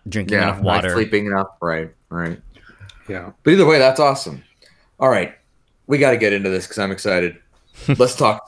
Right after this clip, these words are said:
Speaker 2: Monday, Monday, Monday, which
Speaker 1: Yeah.
Speaker 2: obviously is the worst. You know, I, I had a case of the Mondays that day. You guys didn't. Let's talk about the shop. So, um, first of all, to clarify, um, you, what happened was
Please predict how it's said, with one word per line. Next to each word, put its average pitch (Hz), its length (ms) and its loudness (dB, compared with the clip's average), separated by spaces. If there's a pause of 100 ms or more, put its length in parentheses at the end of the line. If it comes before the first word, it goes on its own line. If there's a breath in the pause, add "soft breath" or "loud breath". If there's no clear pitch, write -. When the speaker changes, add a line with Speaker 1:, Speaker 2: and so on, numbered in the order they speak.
Speaker 2:
Monday, 214 580 2
Monday, 226 400 4
Monday, 110 520 -2
which 98 100 -4
Speaker 1:
Yeah. 92 320 0
Speaker 2:
obviously 107 440 -2
is 98 100 -10
the 104 60 -12
worst. 101 240 -4
You 117 80 -8
know, 95 160 -10 (100)
I, 151 160 2
I 139 160 2
had 156 140 4
a - 20 -4
case 120 240 0
of 107 60 2
the - 80 2
Mondays 95 300 -2
that 92 160 -2
day. 92 340 -4
You 156 180 -2
guys 80 300 -6
didn't. 98 300 -8 (960 loud breath)
Let's 131 260 0
talk 139 180 2
about 123 180 0
the - 60 -10
shop. - 320 -6
So, 101 380 0 (100)
um, 95 460 0 (280)
first 175 240 2
of 143 60 -2
all, 123 220 2
to 123 80 -10
clarify, 110 640 2 (1120)
um, 98 540 0 (460)
you, 127 420 -12
what 139 180 2
happened 127 420 0
was 104 400 2